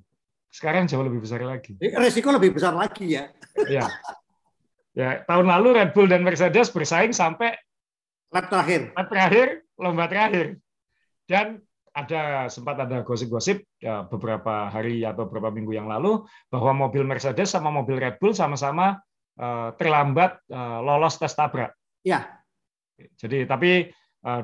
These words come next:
Speaker 1: dua-duanya sama-sama membantah, sama-sama itu bukan masalah besar karena itu masalah struktural, bukan masalah desain aerodinamis dan lain-lain.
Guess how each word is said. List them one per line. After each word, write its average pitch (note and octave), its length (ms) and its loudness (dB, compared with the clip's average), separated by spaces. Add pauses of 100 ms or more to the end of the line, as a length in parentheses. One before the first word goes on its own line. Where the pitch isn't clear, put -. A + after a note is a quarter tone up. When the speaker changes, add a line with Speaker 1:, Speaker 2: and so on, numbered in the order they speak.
Speaker 1:
dua-duanya C3 480 -2
sama-sama C3 400 -4
membantah, A2+ 400 0
sama-sama C3 360 -4
itu A2+ 120 -8
bukan A#2 160 -6
masalah A#2 320 -4
besar D3 240 -4
karena B2 240 -2
itu A#2+ 80 -8
masalah A#2 360 -6
struktural, C#3 680 -2
bukan A2 160 -8
masalah A2+ 320 -6
desain A2+ 280 -8
aerodinamis A2+ 680 -8
dan G#2+ 160 -12
lain-lain. C#3 400 -4